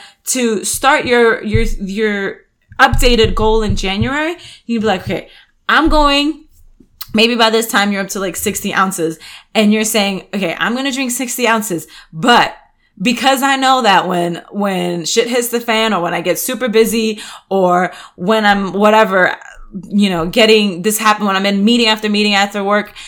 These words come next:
at, at work, this is what happens. Let me make sure that I'm putting things into place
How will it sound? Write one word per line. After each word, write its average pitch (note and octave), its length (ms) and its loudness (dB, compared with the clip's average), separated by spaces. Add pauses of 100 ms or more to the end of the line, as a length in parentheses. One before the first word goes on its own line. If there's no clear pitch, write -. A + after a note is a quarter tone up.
(200)
at, A3+ 200 4
at F#3+ 180 2
work, G#3 280 -2 (260)
this A3 320 -2
is B3 160 -6
what G#3+ 140 2
happens. A#3+ 600 0 (180)
Let A3 260 0
me D#4 100 2
make B3 280 -2
sure G#3 540 0
that F#3 280 2
I'm F#3+ 280 2
putting G#3+ 380 0
things G3+ 200 -2
into F#3+ 260 -8
place F#3+ 540 -2